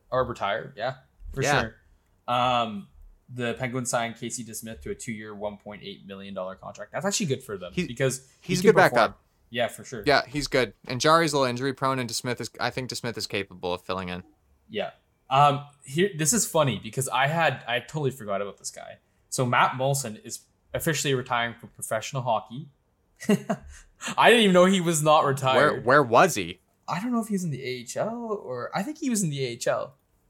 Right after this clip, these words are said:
Speaker 1: I think he was.
Speaker 2: Matt Molson.
Speaker 1: But now the
Speaker 2: Leafs.
Speaker 1: Maple Leafs are, they signed him as a scout.
Speaker 2: Molson's good.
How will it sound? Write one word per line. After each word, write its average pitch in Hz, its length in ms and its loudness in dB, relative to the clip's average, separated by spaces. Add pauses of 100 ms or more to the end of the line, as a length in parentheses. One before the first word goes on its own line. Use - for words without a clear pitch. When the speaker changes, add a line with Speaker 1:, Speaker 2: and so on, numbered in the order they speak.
Speaker 1:
I 139 100 -2
think 196 200 -2
he 139 100 -8
was. 131 220 2
Speaker 2:
Matt 104 420 -2 (460)
Molson. 107 800 -12 (800)
Speaker 1:
But 151 160 -2
now 165 160 4
the 160 80 0
Speaker 2:
Leafs. 160 180 0
Speaker 1:
Maple 156 80 -6
Leafs 160 280 -2
are, 131 340 0
they 127 100 -4
signed 135 220 0
him 131 100 0
as 117 140 -2
a - 20 -6
scout. 139 340 -8 (2250)
Speaker 2:
Molson's 294 360 -14
good. - 380 -10